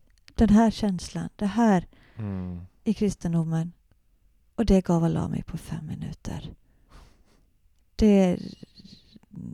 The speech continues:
Speaker 1: nu finns det ingen återvändo mer.
Speaker 2: Ja.
Speaker 1: Det, det är
Speaker 2: Du hade
Speaker 1: islam.
Speaker 2: inte tagit din trosbekännelse då?
Speaker 1: Nej, det hade jag inte
Speaker 2: Nej.
Speaker 1: gjort. Det här var väl kanske två veckor innan.
Speaker 2: Mm.
Speaker 1: Något sånt.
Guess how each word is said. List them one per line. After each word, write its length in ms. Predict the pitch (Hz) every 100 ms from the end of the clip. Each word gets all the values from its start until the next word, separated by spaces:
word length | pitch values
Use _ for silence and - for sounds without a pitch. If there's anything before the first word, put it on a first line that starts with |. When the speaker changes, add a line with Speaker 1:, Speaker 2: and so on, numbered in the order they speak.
| - -
Speaker 1:
nu 180 | 180 220
finns 320 | 254 185 175
det 100 | -
ingen 260 | 185 151 -
återvändo 760 | 151 - - - - 170 180
mer. 340 | 160 156 123 95 98
Speaker 2:
Ja. 140 | 92 92 - - _ _ _
Speaker 1:
Det, 200 | 247 247
det 400 | 214 247 175 160
är 160 | 190 185
Speaker 2:
Du 60 |
hade 220 | 185 - 196
Speaker 1:
islam. 420 | - 104 165 160
Speaker 2:
inte 120 | 165
tagit 140 | 123
din 120 | - 113
trosbekännelse 760 | - 117 - - 101 101 -
då? 160 | 113 98 -
Speaker 1:
Nej, 240 | 226 240 220
det 60 |
hade 140 | 220 196
jag 80 | 175
inte 120 | 175
Speaker 2:
Nej. 100 | 160
Speaker 1:
gjort. 200 | - - - - - - - - - - - - -
Det 80 | 240
här 80 | 202
var 120 | 202
väl 120 | 180
kanske 400 | - 190 175 -
två 180 | 170 180
veckor 300 | 170 - 180
innan. 360 | 165 196 104 - -
Speaker 2:
Mm. 420 | 107 98 90 90 -
Speaker 1:
Något 180 | 175
sånt. 420 | - - 185 -